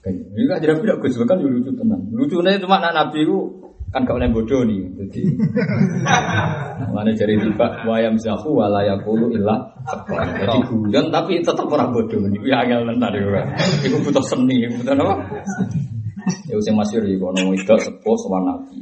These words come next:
barang kesusu mulai dari Nabi, "Mbah, rasa kesusu." Mungkin kula terno mbek anake unta. Bareng wae mulai, mbek Nabi di su-, silai unta tua. "Ya Rasulullah, katanya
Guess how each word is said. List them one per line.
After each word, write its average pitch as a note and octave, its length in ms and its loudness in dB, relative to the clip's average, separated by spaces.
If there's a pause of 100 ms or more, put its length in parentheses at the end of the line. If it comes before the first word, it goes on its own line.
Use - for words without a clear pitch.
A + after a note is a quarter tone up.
(140)
barang F#2+ 240 -6
kesusu G2+ 320 -8
mulai A2 320 0
dari - 240 0
Nabi, - 260 0 (800)
"Mbah, B2 260 2
rasa G#2+ 140 -2
kesusu." G#2+ 400 -2
Mungkin C#3 260 2
kula B2 220 2
terno B2+ 260 -2
mbek A2 160 2
anake A2 220 0
unta. G2+ 260 -2 (1000)
Bareng F#2+ 160 -2 (160)
wae F#2+ 240 0
mulai, G#2 240 2 (320)
mbek F#2 80 -4
Nabi F#2+ 400 0
di F#2+ 240 -4
su-, - 320 -12
silai G#2 320 0
unta G#2 240 2
tua. - 320 -4 (640)
"Ya G2 160 -4
Rasulullah, G2+ 720 0 (320)
katanya G#2 400 2